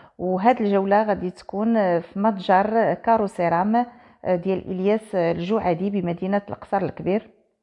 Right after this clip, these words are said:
هاد الجولة غادي نقربكم فيها من الجديد زليج الأرضيات،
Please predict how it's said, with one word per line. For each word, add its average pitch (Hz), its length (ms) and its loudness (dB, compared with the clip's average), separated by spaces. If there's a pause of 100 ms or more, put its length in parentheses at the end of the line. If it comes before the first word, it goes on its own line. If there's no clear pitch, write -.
(1160)
هاد 214 180 4
الجولة 202 540 4
غادي 214 240 0
نقربكم 202 580 -2
فيها 190 420 -2
من 208 160 0
الجديد 180 540 0
زليج 196 520 -4
الأرضيات، 180 880 2